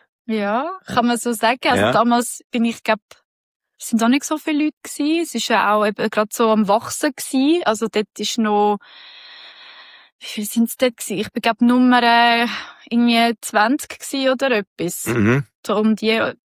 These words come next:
Speaker 1: Zahl rum. Und dann ist, äh, da sind noch der Lukas und Lukas noch nicht C Ds gewesen. Also da habe ich noch ein bisschen andere Zeiten erlebt, sag ich mal, als vielleicht jetzt.
Speaker 2: Bist denn du der Chef gewesen von diesen drei, oder?
Speaker 1: Ja, genau.
Speaker 2: <laughs>
Speaker 1: Nein, nein. Nein, das ist irgendwie gar nicht so, ich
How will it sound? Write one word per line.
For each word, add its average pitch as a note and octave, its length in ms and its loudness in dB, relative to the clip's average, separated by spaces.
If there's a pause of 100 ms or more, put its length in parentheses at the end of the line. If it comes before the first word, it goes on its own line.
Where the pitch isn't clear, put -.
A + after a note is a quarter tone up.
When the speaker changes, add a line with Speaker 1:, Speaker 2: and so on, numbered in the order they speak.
(140)
Speaker 1:
Zahl A3 320 2
rum. G3+ 260 -2
Und F#3+ 320 -2
dann G#3 200 0
ist, - 260 -4
äh, G3 240 0
da G#3 120 -4
sind G#3 280 -2
noch G3+ 100 0
der G3+ 120 2
Lukas G3+ 400 -2
und G#3 80 0
Lukas G3 400 -2
noch G#3 100 2
nicht A3 200 -2
C G#3+ 200 0
Ds G3+ 260 -2
gewesen. F#3 360 -4
Also F#3+ 180 -2
da G3 180 -2
habe G3+ 140 -2
ich G3 60 0
noch G3 160 -2
ein - 60 -12
bisschen G#3+ 120 -2
andere G#3+ 440 2 (640)
Zeiten A#3 260 -4 (220)
erlebt, A3+ 480 0
sag G#3+ 200 -2
ich A#3+ 180 -6
mal, G3+ 260 2
als G#3 160 -4
vielleicht G3+ 420 -8
jetzt. G#3 200 -6
Speaker 2:
Bist - 200 0
denn A#2 120 0
du D3 100 2
der E3 120 0
Chef D3 280 0
gewesen B2 180 -4
von A#2+ 100 -4
diesen A#2 240 -2
drei, F2 280 -4
oder? G2 240 -10 (220)
Speaker 1:
Ja, D#4 140 0 (120)
genau. C4+ 220 -2
Speaker 2:
<laughs> - 1200 -6
Speaker 1:
Nein, C#4+ 220 0 (140)
nein. D#4+ 120 -2 (840)
Nein, C#4+ 240 0
das B3+ 120 -10
ist - 160 -8
irgendwie D4 180 -2
gar B3+ 180 0
nicht C4 200 -6
so, B3 260 0
ich - 300 -6